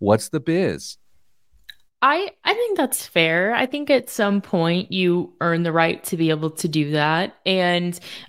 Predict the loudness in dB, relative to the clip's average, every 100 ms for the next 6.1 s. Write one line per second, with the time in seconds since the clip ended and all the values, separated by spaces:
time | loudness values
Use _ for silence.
0 | _ _ _ 0 0 -2 -4 -4 2 4
1 | 4 0 -2 0 -2 -2 -2 0 0 2
2 | 2 2 0 -2 0 0 -2 -4 -2 2
3 | 2 2 0 -2 0 0 0 0 0 0
4 | 0 0 0 0 0 -2 0 0 0 -2
5 | -2 0 0 -2 -6 -8 -4 0 2 2